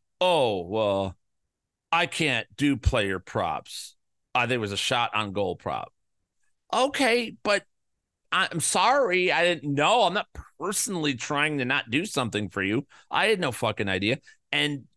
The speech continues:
yet you're shitting on my work? Like, dude. So anyway, I was off for a while. I'm back on. I recognize the fact that we gotta get this. We are together.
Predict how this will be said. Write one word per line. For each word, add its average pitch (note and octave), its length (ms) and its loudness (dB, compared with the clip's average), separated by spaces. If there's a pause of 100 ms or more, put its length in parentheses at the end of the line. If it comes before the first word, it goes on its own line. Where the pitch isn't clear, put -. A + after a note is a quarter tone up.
(120)
yet D#3 240 0
you're D3 100 2
shitting F#3+ 580 0
on C#3+ 120 -2
my G#2+ 160 0
work? A2 640 -2 (500)
Like, A#2+ 200 -4
dude. D#3+ 480 -4 (360)
So F#3+ 260 2
anyway, D3 300 4
I B2 100 4
was B2 160 0
off F#2+ 340 -2 (120)
for - 120 -6
a C2 60 -6
while. - 240 -14 (840)
I'm B2 160 0
back C#3 340 0
on. D2+ 180 -4 (140)
I E3 140 0
recognize C3+ 680 0
the A2+ 80 -6
fact G2+ 340 -2
that E2+ 140 -2
we D3 180 2
gotta C3+ 240 0
get G#2 220 -4
this. F2+ 260 -6
We C#3 280 -2
are E3 80 0
together. A2 640 -2